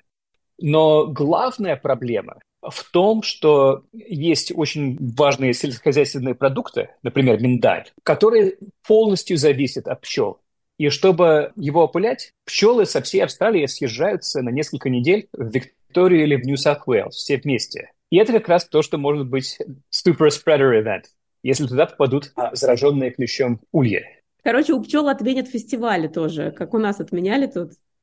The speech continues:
Speaker 1: Тут получается сложная экономическая ситуация, поскольку миндаль и другие орехи или, э, ягоды и фрукты, они стоят миллиарды долларов. Производителям миндаля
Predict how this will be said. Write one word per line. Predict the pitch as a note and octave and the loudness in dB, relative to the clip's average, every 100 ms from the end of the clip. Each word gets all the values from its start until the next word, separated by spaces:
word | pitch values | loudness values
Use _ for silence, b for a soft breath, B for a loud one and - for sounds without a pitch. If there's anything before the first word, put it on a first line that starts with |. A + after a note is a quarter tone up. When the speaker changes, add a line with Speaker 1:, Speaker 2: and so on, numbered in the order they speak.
| - | 2
Speaker 1:
Тут | A3 A3 | 2 4
получается | A3 - G3 F#3+ | 2 2 0 0
сложная | - - F3 F3 E3 | -6 -2 -2 0 -4
экономическая | E3+ F#3 A3 - - C3 | -2 -4 -4 -6 -8 -8
ситуация, | - G#2+ G#2+ - - | -8 -2 -2 -2 -8
поскольку | - A2 - A#2+ - B2+ A#2 _ - | -6 -4 -2 -2 0 2 0 _ -8
миндаль | E3+ D3 C#3+ C3 E3+ D#4 - | -2 0 4 4 4 0 -8
и | D3+ | -6
другие | B2+ C#3 C3 D3+ C3 B2+ B2 - | -4 -4 -2 0 2 2 0 -6
орехи | - B2+ D#3+ - | -2 2 2 0
или, | D#3 - C3 B2 | -2 0 0 0
э, | - - - - - _ - _ | -2 -10 -14 -20 -20 _ -20 _
ягоды | - C#3 C3+ C3 | 0 2 4 2
и | B2 | 2
фрукты, | G3+ A3 | 0 0
они | D#3 D3 G3+ - | 2 4 2 0
стоят | - D#3 D3 D3 | -4 2 2 2
миллиарды | C#3+ C3+ C#3 | 2 2 2
долларов. | F3 D3 G2 - B - | 0 0 -2 -8 B -4
Производителям | D#3 C#3+ F#3 G3 E3 | -2 -2 -2 -2 -2
миндаля | D3+ D3+ C#3+ A#2+ G2 - | -2 0 0 4 2 0